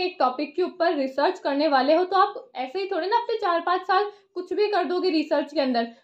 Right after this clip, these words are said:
आपको सबसे पहले आपके पास में एक प्लान होना चाहिए कि भाई मैं पहले ये करूँगी, फिर मैं ये करूँगी, फिर मैं ये करूँगी, और ऐसे धीरे धीरे करके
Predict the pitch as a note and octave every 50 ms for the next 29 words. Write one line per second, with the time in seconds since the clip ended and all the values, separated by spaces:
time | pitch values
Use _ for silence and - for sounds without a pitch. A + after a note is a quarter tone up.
0 | _ - C4 C#4 C4+ - G#4 G#4 F#4+ C4+ - - G4 G4 F#4 E4 E4 F4 F4+ E4
1 | E4 - F#4 F4+ D#4 D#4 D#4 E4+ G4 G#4 G#4+ G#4 G#4 - E4 D4 C4+ C#4 D4+ F#4+
2 | G4+ F4 D4 C#4 C#4+ D4 C#4+ C#4+ C4 B3+ C4 C4+ B3+ B3 B3 E4 C#4+ G4+ G#4 A4
3 | A4 G#4 - C4+ C#4 C#4 D4 D#4+ F#4+ E4+ C#4+ C#4+ E4 E4 F4 E4 D#4+ E4 D#4+ D#4+
4 | E4+ F4 E4+ - F4 E4 F4 F#4 F#4 D#4+ C4 C4+ D4 D#4+ - E4+ D#4+ D#4+ D#4 D#4+
5 | F4+ F#4 F#4 - F4+ E4+ E4 E4 E4+ D#4+ D4 D4 D#4 D#4+ C#4+ C#4+ D#4 F4 G4+ G#4+
6 | A4 - - B3 C#4 C#4 G#4 F4+ C4+ C4+ C#4 C4 C#4+ C#4+ C4 F4 E4+ F#4 F#4 F4
7 | D4 C#4 C#4 F4